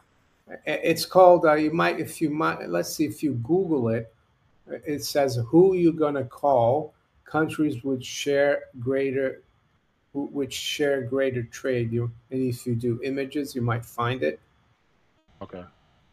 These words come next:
Speaker 2: And let me see here. Why don't you just share greatest rate?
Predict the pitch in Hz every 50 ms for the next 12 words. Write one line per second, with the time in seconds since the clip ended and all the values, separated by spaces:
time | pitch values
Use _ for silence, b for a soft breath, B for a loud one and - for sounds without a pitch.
0 | _ _ _ _ _ _ _ _ _ _ _ _ _ _ _ _ _ _ _ _
1 | _ _ _ _ _ _ _ 98 101 101 98 98 98 98 98 98 98 98 92 -
2 | - - 101 95 95 95 95 98 98 98 98 - - _ _ _ _ _ _ _
3 | _ _ _ _ _ _ _ _ _ _ _ _ _ _ _ _ _ _ _ 123
4 | 127 123 123 117 107 - - 139 120 110 120 120 117 113 120 135 135 127 127 135
5 | -